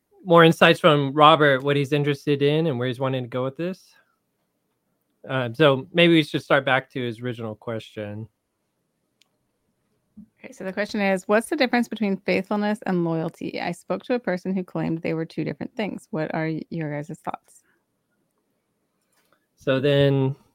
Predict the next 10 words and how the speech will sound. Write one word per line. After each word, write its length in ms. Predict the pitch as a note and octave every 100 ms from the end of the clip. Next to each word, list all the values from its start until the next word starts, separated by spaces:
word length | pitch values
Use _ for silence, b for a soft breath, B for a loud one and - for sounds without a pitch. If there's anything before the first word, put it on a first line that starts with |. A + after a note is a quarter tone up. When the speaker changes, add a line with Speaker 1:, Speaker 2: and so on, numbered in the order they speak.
| _
Speaker 1:
so 200 | - D#3+
then, 380 | D#3 D3 D3 C#3+
um, 480 | C3 B2 A#2+ - - _ _ D3
Robert's 380 | D3 D3 C#3+ -
given 260 | D3+ C#3+
us, 240 | C3+ B2+ D3+
uh, 260 | B2+ B2
more 240 | B2 C#3 C3+
of 60 |
his 140 | C3